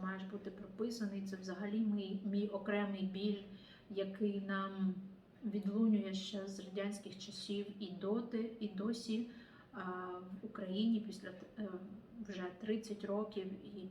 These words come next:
продовжує, і досі ми ще не відмінимо це дурне правило про необхідність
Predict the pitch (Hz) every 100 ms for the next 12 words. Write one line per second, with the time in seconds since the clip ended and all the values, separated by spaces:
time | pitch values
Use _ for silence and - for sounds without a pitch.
0 | - 185 208 247 240 214 196 190 190 208
1 | - 190 190 196 - - 196 196 196 196
2 | 196 190 190 - - - - - - -
3 | - - - - - - - - - 208
4 | 190 214 240 233 196 190 - 196 196 190
5 | 196 202 214 208 208 214 214 196 196 196
6 | 190 202 190 196 196 196 196 214 208 202
7 | 190 190